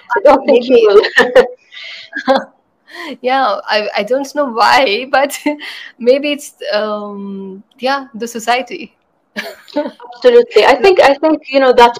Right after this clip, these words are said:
Speaker 1: privilege of just being born as a man, that really does help, uh, you know, quite a lot. It really does help you in, in a lot of societies. And this is not just Eastern societies in general,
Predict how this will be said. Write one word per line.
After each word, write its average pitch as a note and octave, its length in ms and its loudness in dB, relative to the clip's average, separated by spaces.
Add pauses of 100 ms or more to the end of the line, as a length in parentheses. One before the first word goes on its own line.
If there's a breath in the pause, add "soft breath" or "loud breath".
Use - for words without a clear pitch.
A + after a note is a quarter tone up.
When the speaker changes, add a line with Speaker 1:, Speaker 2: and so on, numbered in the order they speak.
Speaker 1:
privilege A3+ 480 0
of F#3+ 160 2
just A3 260 -2
being A#3 280 4
born A3 540 2
as F#3+ 200 -2
a G3+ 80 0
man, G3+ 480 0
that G#3+ 220 2 (140)
really C#4 260 -2
does G#3+ 440 -4
help, A3+ 220 2 (200)
uh, F#3+ 100 -6 (100)
you G3 120 -4
know, F3+ 160 -4
quite G3 400 0
a F#3 60 -6
lot. F3+ 320 -2
It F3+ 160 -6
really G3+ 180 0
does F#3 240 -6
help F3+ 340 -8
you E3 180 -6
in, F3 120 -8
in F3 220 -8
a - 40 -8
lot G3 200 4
of F#3 120 -6
societies. E3 680 -8 (280 loud breath)
And A3 80 -4
this A#3 140 -4
is A#3+ 120 -4
not B3 220 2
just A3 260 -6
Eastern G3+ 360 -4
societies F3+ 760 -2
in F3+ 160 -8
general, F3 460 -2